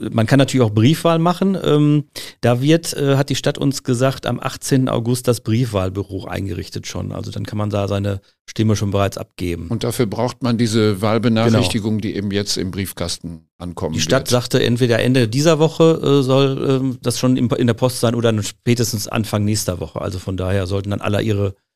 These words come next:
Speaker 1: äh, Unterlagen bekommen haben, ne? Genau, was kann man noch sagen? Genau, dann gibt's noch mal ein, äh, eine Sonderöffnung für das Briefwahlbüro. Das wird dann am sechsten September sein. Das ist ein Samstag.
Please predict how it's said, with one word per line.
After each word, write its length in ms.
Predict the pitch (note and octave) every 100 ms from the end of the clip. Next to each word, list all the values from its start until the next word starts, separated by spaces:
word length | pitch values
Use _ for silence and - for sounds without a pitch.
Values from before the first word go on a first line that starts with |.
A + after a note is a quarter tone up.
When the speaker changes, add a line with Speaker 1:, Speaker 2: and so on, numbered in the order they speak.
| _ _ _ A2
Speaker 1:
äh, 60 |
Unterlagen 540 | A2 A#2+ A#2 G2+ G2 G2+
bekommen 440 | G2+ A#2 G#2+ F#2
haben, 340 | F2 - F#2 - -
ne? 200 | F#2+ B2 - _ _ _ _ _ -
Genau, 400 | G2 F#2+ F#2+ -
was 120 | -
kann 140 | - G#2
man 100 | G2+
noch 160 | B2
sagen? 640 | - B2+ B2+ B2+ B2 B2 - _ _ -
Genau, 200 | A#2+ A2
dann 100 | A#2
gibt's 180 | C3+ D3
noch 80 |
mal 140 | B2+ A#2
ein, 320 | A2+ A2+ A#2
äh, 240 | A#2+ A2 A2
eine 200 | A2 G#2
Sonderöffnung 760 | A2 D#3 E3 - D#3+ - D#3+
für 160 | D3 D3
das 180 | D3 -
Briefwahlbüro. 840 | - A#2+ E3 - C#3 C3 B2+ C#3
Das 140 | C3+ -
wird 100 | B2
dann 100 | A#2
am 100 | G#2
sechsten 380 | C3 - - B2+
September 520 | A2+ - F#3 B2+ G2
sein. 140 | G#2
Das 160 | A2 A2+
ist 140 | A2+
ein 80 | G#2+
Samstag. 680 | G2+ A#2+ B2 - D#2+ -